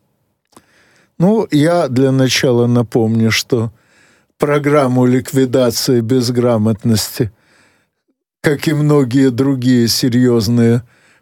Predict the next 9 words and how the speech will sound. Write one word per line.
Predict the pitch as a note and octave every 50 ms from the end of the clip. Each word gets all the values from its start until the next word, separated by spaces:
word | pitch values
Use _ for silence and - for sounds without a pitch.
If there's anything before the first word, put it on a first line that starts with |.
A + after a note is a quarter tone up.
| _ _
программы, | - C#3+ C#3 C#3 C3+ B2 C3 C3 B2+ A#2+ A2+ A2+ A#2+ A#2+
составили | - - - C#3 B2 - - - C#3 B2 A#2+ A#2 A#2+ A#2+ A#2+ B2
ещё | B2+ B2 A#2 - - - D3 B2+ A#2+
в | A#2+ C3
имперское | C#3+ D3+ - A#3+ B3 A3+ A3+ - - - - A#2 A2 G#2+
время. | G2 G#2 G2+ G2+ G2 F#2 F#2 F#2+ F#2+ - - - - - - _ _ -
Ну, | D3 D3+ F3+ F3+
например, | F3 F3+ E3 - - D3+ D3 D3 C#3+ C#3+ C#3+ C#3 C3+ C3
новая | C3+ C#3 C#3 C#3 C#3 C3 A#2 B2+ B2+ B2 B2+ C3 -